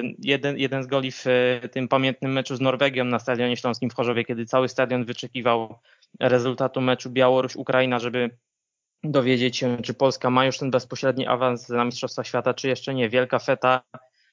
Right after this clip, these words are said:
e, na Stadionie Narodowym, wielka radość całego narodu. E,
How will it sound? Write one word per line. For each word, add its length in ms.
e, 260
na 140
Stadionie 440
Narodowym, 500
wielka 280
radość 220
całego 280
narodu. 520
E, 360